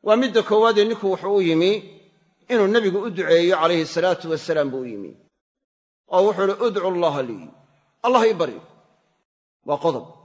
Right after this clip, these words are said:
Qaar baa yidhi waxa weeye duca ayuu nabigu barayo, yacni waxa weeye muraadka looga jeeda waa inuu duca baray. Dee ninku duca in la baro uma iman. Wuxuu yidhi markaa, "Ilaahay ii bari."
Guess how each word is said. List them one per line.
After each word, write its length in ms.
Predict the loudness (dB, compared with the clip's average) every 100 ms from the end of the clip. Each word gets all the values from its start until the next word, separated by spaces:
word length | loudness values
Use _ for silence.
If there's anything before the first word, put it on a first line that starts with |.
| _ _ _ _ _ _ _ _ _
Qaar 140 | -2 2
baa 140 | 4
yidhi 180 | 6 4
waxa 200 | 2 2
weeye 300 | 0 0 -2
duca 240 | -2 0 2
ayuu 220 | 2 0
nabigu 260 | -2 -2 -4
barayo, 520 | 0 2 2 2 2 2 -4 -8 -20 _ _ _ _ _ _
yacni 280 | -4 -2 -2
waxa 160 | -2 2
weeye 300 | 4 2 0
muraadka 420 | 0 2 2 -2
looga 240 | -4 -2 -2
jeeda 240 | 0 -2
waa 100 | 0
inuu 140 | -2 -2
duca 280 | -6 -4 -4
baray. 360 | -4 -4 -6 -6 -16 _ _ _ _ _ _ _ _ _ _ _ _ _ _ 2
Dee 80 | 2
ninku 200 | 2 0
duca 280 | 2 4
in 60 | 4
la 100 | 4
baro 260 | 6 6 6
uma 160 | 2
iman. 220 | 0 -4 -6 -12 _ _ _ _ _ _ _ _ _ _
Wuxuu 240 | 0 4 4
yidhi 140 | 4 2
markaa, 240 | 4 4
"Ilaahay 300 | 6 6 6
ii 80 | 4
bari." 240 | 2 2